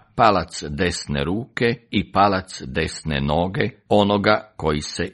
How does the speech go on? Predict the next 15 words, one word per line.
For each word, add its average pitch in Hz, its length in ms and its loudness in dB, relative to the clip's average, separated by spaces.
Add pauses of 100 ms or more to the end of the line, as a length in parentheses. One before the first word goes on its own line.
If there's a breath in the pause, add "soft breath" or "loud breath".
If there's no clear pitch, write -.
(100)
čisti. - 560 -6 (500)
Poslije 143 380 2
toga 78 380 2
neka 92 280 0
uzme 104 400 0
log 98 400 4
s - 220 -16
uljem 101 580 -2
i - 200 -4
izlije 107 420 0
na 71 140 -2
dlan 104 380 2 (120)
svoje 87 440 -2
lijeve 78 520 0 (120)
ruke. 78 520 -4